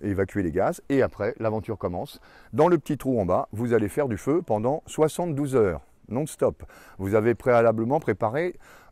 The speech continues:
au moins trente ou quarante stères de bois. Hein, pour ceux qui ne savent pas, un stère, c'est un mètre par un mètre. Hein, donc, euh, et vous allez déshydrater complètement votre calcaire. Une fois que le calcaire est complètement déshydraté, on attend que ça refroidisse,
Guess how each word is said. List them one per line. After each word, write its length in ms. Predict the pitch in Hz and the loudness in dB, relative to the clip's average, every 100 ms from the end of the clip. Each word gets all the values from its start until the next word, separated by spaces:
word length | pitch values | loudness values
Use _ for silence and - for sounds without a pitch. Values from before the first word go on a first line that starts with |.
| - | -2
au 100 | 135 | -2
moins 300 | 151 180 196 | 0 -2 -4
trente 320 | - 180 - | -4 -4 -4
ou 60 | 113 | 0
quarante 400 | 165 160 180 - | 2 2 -4 -8
stères 400 | - - 180 139 | -6 -2 0 0
de 80 | |
bois. 320 | 151 143 104 76 - - | 0 2 2 0 -16 -18
Hein, 100 | - | -16
pour 140 | - 78 | -14 -12
ceux 100 | 85 | -10
qui 100 | 82 | -8
ne 40 | |
savent 160 | 82 - | -10 -4
pas, 120 | 143 | -2
un 100 | 120 | -2
stère, 260 | - 156 - | -4 -6 -4
c'est 100 | 92 | -6
un 80 | |
mètre 160 | 110 160 | -4 -4
par 140 | 135 | -4
un 60 | 131 | -4
mètre. 280 | 123 87 - - - - - | -4 -6 -14 -20 -20 -16 -8
Hein, 140 | 101 | -4
donc, 260 | 117 143 - | 0 0 2
euh, 200 | 110 110 156 | 2 4 2
et 60 | |
vous 180 | 151 143 | 2 2
allez 180 | 131 160 | 2 2
déshydrater 640 | 127 170 151 131 120 135 | 2 2 2 -2 -2 -2
complètement 420 | 131 117 113 113 | -6 -4 -4 -2
votre 180 | 110 98 | -4 -4
calcaire. 380 | 95 85 82 - _ - - - - | -6 -6 -10 -12 _ -20 -20 -20 -8
Une 120 | 147 | -4
fois 140 | 196 | -2
que 100 | 185 | 0
le 40 | 139 | 2
calcaire 380 | 139 123 139 113 | 2 2 2 2
est 60 | |
complètement 440 | 107 123 117 117 113 | -2 -2 -2 -2 -2
déshydraté, 600 | 101 98 87 87 98 - | -2 -4 -6 -4 -4 -4
on 120 | 113 | 0
attend 240 | 110 - 113 | 0 0 -6
que 100 | 104 | -6
ça 140 | 98 | -6
refroidisse, 560 | - 76 76 101 - | -6 -6 -6 -10 -14